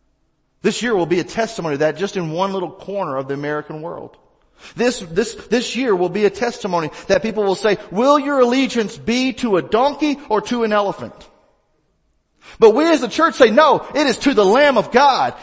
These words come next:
He is the one that is the name above all names. He is much higher than any flag, anything else. He is the one that's whose banner we wave."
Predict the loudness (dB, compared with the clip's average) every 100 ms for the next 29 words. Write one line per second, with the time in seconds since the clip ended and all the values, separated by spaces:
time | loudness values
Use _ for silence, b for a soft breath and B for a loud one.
0 | B 0 2 2 0 -2 -2 0 0 0
1 | 0 -2 -2 -2 -2 0 2 2 2 -2
2 | -4 -8 -4 -2 0 -2 -2 -2 2 2
3 | 2 -2 -2 -6 -4 2 4 4 2 -4
4 | B -2 -2 -4 -4 0 -2 -2 -10 -6
5 | -4 -4 -6 -6 -4 -4 -6 -8 -10 -6
6 | -6 -4 -6 -6 -8 -8 -12 -18 -20